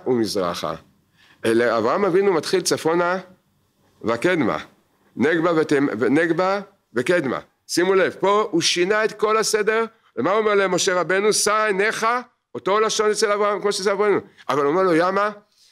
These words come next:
וצפונה ותימנה ומזרחה". אם נבין למה הוא אומר לק-, לאברהם ככה ולמה הוא אומר למשה ככה, אז אנחנו יודעים את כל סודות הקבלה. רק, זה הכל, אנחנו רק צריכים ללמוד את זה. זה מספיק. זה בסדר.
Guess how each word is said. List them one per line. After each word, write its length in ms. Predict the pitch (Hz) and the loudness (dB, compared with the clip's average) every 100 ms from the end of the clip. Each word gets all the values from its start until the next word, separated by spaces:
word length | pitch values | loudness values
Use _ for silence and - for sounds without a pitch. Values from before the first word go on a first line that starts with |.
| - | -6
וצפונה 520 | 120 123 123 190 220 196 | -2 -2 0 2 2 2
ותימנה 420 | 175 151 147 147 | 0 0 0 0
ומזרחה". 480 | 135 107 101 95 67 _ _ _ _ - | -2 -2 -4 -4 -10 _ _ _ _ -2
אם 220 | 190 180 | 0 2
נבין 380 | 135 156 185 143 | 2 2 2 2
למה 220 | 151 156 | 2 0
הוא 100 | 139 | 0
אומר 120 | 135 | 2
לק-, 160 | 151 147 | 0 0
לאברהם 460 | 117 123 113 139 147 | 0 0 2 0 0
ככה 240 | 147 147 | -2 0
ולמה 140 | 120 131 | 0 2
הוא 100 | 156 | 2
אומר 120 | 151 | 0
למשה 320 | 147 135 151 | 0 0 -2
ככה, 380 | - 143 147 135 | 0 -2 -2 -2
אז 100 | 127 | 0
אנחנו 180 | 123 123 | 0 -2
יודעים 160 | 135 | -2
את 80 | 143 | -2
כל 120 | - | -2
סודות 320 | 123 117 101 107 | -2 -2 -4 -4
הקבלה. 380 | 92 87 80 82 _ _ _ _ - - | -6 -4 -6 -8 _ _ _ _ -10 -4
רק, 180 | 196 208 202 208 - | -2 0 0 0 -2
זה 200 | 196 247 | -2 -2
הכל, 240 | 254 220 | -2 -2
אנחנו 160 | 190 202 | 0 0
רק 100 | 214 | -2
צריכים 240 | 226 214 | -4 -2
ללמוד 260 | 202 190 165 | 0 0 0
את 80 | 156 | -2
זה. 140 | 120 - _ _ _ | -4 -8 _ _ _
זה 180 | 147 120 | -4 -2
מספיק. 380 | 156 151 185 - - _ _ _ - | -2 -2 -2 -4 -6 _ _ _ -4
זה 320 | 123 - - | -2 -2 -8
בסדר. 320 | 123 196 208 | -4 -2 -2